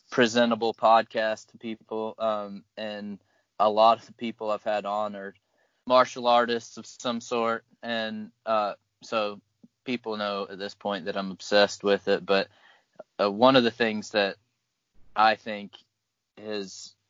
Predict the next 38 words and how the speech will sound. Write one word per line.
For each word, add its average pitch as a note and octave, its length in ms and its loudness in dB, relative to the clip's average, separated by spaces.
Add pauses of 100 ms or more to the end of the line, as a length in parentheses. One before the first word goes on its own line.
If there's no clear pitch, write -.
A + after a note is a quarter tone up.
(140)
the G2+ 120 -6
most G2+ 300 -2
important G2+ 400 -4
about G2+ 360 6
it B2 280 2
is G#2+ 220 -10
for, G#2+ 360 -12
is G#2 220 -4
for A2 120 -8
me G#2+ 160 -2
the G#2 100 -4
character G#2+ 520 -2
building. A#2+ 540 -2
You G#2 100 -12
know, G2 160 -2
like G2 220 -4
I've G#2+ 180 0
sa-, - 260 -8
I've G2 140 -8
mentioned, F#2+ 440 -8
I F#2+ 60 -2
played F#2+ 300 -6
soccer G2 340 2
my G2 100 -12
whole F#2+ 180 -8
life, G2 500 -2
and G2+ 220 -16 (540)
it A2 120 -6
wasn't A2 320 0
until G#2+ 280 -4
I'm, G2+ 220 -2
what, F#2+ 300 -8
like, F#2+ 240 -14
twenty-six - 1120 -4
or C#3 80 -2
so C3 400 6
that A2 160 -2
I G#2 240 2